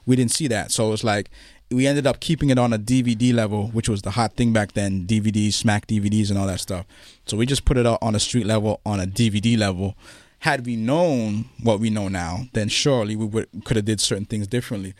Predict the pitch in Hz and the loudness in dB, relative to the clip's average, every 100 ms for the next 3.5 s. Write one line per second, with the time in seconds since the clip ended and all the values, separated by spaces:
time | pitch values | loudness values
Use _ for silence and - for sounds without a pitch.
0 | - - - - 113 107 104 107 - - | -20 -20 -20 -4 0 2 0 -2 -2 -2
1 | 139 147 143 127 - 131 120 107 117 131 | -2 -2 -2 -4 0 2 2 2 2 2
2 | 135 127 123 - 117 135 - 135 135 139 | 0 -2 -4 -4 -6 -6 -6 -6 -2 -2
3 | 131 131 139 135 | 0 0 2 0